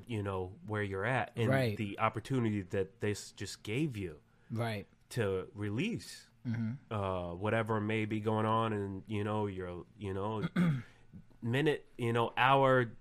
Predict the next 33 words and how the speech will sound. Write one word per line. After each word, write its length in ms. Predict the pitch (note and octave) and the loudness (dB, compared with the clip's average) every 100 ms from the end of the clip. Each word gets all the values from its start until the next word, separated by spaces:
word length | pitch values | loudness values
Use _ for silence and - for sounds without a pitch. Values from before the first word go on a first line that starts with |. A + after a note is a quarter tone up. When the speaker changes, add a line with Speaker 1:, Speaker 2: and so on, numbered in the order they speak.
| - | 0
Speaker 1:
week, 360 | C#3 C3 - | 2 0 -2
month, 360 | A2 B2 C3 B2 | 0 4 2 2
whatever. 500 | A2 A2 C#3 C3 G#2 | 2 4 2 2 0
You 140 | F#2+ G2+ | 0 0
know, 80 | |
at 140 | G2+ G2+ | 0 0
the 80 | G#2+ | 0
end 120 | G#2+ | 0
of 60 | F#2+ | 0
the 40 | |
day, 160 | G#2+ G#2 | 0 0
we 160 | F#2+ | 0
get 180 | F#2+ A2 | -2 0
out 160 | G#2 F#2+ | 2 0
into 160 | G2+ | -2
these 240 | G2+ G2 F2+ | -4 -6 -8
escapes 680 | F2 - - G#2 F2+ - - | -8 -6 -2 -2 -2 -10 -6
and 260 | F#2+ F2+ | -4 -2
we 120 | F#2 F#2 | -4 -2
have 260 | G#2 G2 - | 0 0 -4
this 300 | G#2+ F2+ - - | -8 -8 -12 -8
amazing 460 | F#2+ G#2 G#2 F#2+ | -2 0 0 -2
experience. 600 | F#2 - A2 A2 G2 F2+ - _ _ - - - - | -8 -6 -2 0 0 -4 -14 _ _ -20 -20 -20 -4
And 100 | G#2 | 2
whether 240 | B2 C3 | 4 6
we 160 | B2+ A2 | 4 2
choose 460 | - C#3 C3 A2+ - | 2 4 4 2 0
to 500 | B2 A2 G#2 G2 G2+ | 2 4 2 -2 -8
think 260 | - C#3+ B2+ | 0 0 2
about 340 | A2 G#2+ G#2+ | 2 0 0
that 360 | A2 A2+ A#2 - - _ - - | 0 2 2 -2 -14 _ -20 -16
or 340 | - A2+ A#2 A2+ | -4 2 4 4
just 460 | F#2+ A2+ G#2 - | 2 -2 -2 -6